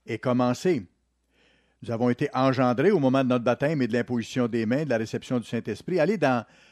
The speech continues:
Jean chapitre un, verset douze. Jean chapitre un, verset douze. On voit au commencement de ce chapitre que Jésus-Christ,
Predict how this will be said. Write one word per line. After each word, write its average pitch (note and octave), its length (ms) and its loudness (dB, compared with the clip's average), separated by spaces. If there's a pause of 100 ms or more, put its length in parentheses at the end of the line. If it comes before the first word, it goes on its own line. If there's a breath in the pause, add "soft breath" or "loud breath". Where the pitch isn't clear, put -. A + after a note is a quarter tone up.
(160 soft breath)
Jean C#3 320 0
chapitre A#2+ 500 -4
un, C#3 240 0
verset A2+ 340 -2
douze. C3+ 300 -4
Jean C3 220 0
chapitre A#2 460 -4
un, C3 280 0
verset A#2 380 -2
douze. C3+ 380 -2 (2000)
On G2+ 300 -2
voit C3 200 6
au C#3+ 60 4
commencement B2 420 0
de A#2 80 -4
ce B2 160 -4
chapitre D3+ 400 -2
que A#2+ 140 0
Jésus-Christ, B2 640 -2